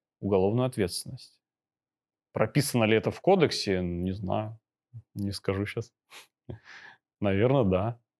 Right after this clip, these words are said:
Ну, ну, то есть и уголовная ответственность есть для двух лиц. Два лица, вот видишь, оно, вот директор есть по уставу, и бухгалтер тоже очень значимая роль в компании, он тоже... Это субсидиарная ответственность. Ой, нет, не субсидиарная, как она называется?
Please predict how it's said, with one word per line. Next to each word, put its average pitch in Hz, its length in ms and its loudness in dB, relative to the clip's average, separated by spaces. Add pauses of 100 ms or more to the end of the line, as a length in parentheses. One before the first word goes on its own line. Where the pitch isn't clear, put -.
(180)
Ну, 104 180 0
ну, 98 280 0
то 101 100 -2
есть 90 220 -4
и - 100 -6
уголовная 101 400 0
ответственность 156 420 -4
есть 117 400 -4
для 123 200 0
двух 127 240 0
лиц. - 340 -2 (920)
Два 113 500 2
лица, 113 420 2
вот 107 140 2
видишь, 135 240 0
оно, 98 260 0
вот 92 140 -2
директор 101 360 2
есть 92 260 -6
по 117 80 0
уставу, 160 520 0 (680)
и 165 560 4
бухгалтер 113 500 0
тоже 101 260 2
очень 95 280 0
значимая 92 580 0
роль 127 220 0
в - 100 -12
компании, 87 480 -2
он 85 160 -4
тоже... 104 480 0 (380)
Это 113 160 0
субсидиарная 117 520 0
ответственность. - 680 -6
Ой, 110 300 -2
нет, 98 200 -2
не 98 80 -4
субсидиарная, 113 600 -6
как 123 140 -12
она 135 120 -6
называется? 98 580 -6